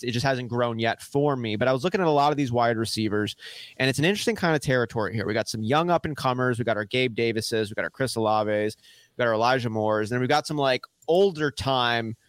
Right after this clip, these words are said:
you know, familiar faces in our Tyler Lockett's, our Adam Thielens. Chris Godwin I'd put in that category. We know he's recovering from the injury. Michael Thomas as well, interesting kind of group of wide receivers. Treylon Burks, we could throw him in that mix too. I wanted to get your take, Big Travie, on this stack of wide receivers,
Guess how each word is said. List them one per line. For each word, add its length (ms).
you 80
know, 160
familiar 520
faces 600
in 60
our 80
Tyler 400
Lockett's, 600
our 80
Adam 300
Thielens. 600
Chris 160
Godwin 380
I'd 140
put 120
in 80
that 140
category. 420
We 80
know 160
he's 100
recovering 440
from 200
the 120
injury. 480
Michael 220
Thomas 420
as 140
well, 320
interesting 420
kind 240
of 100
group 320
of 100
wide 200
receivers. 280
Treylon 460
Burks, 260
we 80
could 120
throw 160
him 160
in 80
that 160
mix 260
too. 160
I 40
wanted 200
to 60
get 120
your 260
take, 300
Big 160
Travie, 440
on 120
this 160
stack 320
of 80
wide 240
receivers, 600